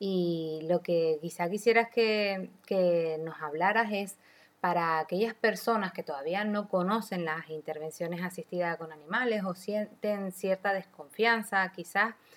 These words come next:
eh, bueno, que los animes, ¿no? Incluso hasta profesionales que, que puedan estar en duda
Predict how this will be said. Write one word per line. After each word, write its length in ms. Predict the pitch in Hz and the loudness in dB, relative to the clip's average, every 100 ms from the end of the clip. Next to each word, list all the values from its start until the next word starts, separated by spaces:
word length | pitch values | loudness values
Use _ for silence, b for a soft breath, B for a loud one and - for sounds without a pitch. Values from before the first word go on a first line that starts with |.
| B B B B B | B B B B B
eh, 440 | 208 196 190 180 175 170 160 | -2 2 4 4 2 -2 -4
bueno, 260 | 160 254 302 | -2 0 0
que 100 | 208 | 0
los 140 | 190 | 0
animes, 480 | 175 185 190 160 147 | 2 2 0 -2 -2
¿no? 140 | 208 254 | 0 2
Incluso 360 | - 220 302 | 4 4 4
hasta 280 | 277 - 196 | 2 4 2
profesionales 840 | 185 180 170 185 254 262 247 285 - | 2 -4 -2 2 4 6 4 2 0
que, 300 | 190 185 165 | 2 2 2
que 100 | 175 | 0
puedan 360 | 175 190 202 | 4 6 6
estar 600 | 208 - 196 190 196 190 196 | 2 2 6 10 10 8 4
en 180 | 190 180 | 0 4
duda 460 | 220 233 196 214 | 8 10 10 6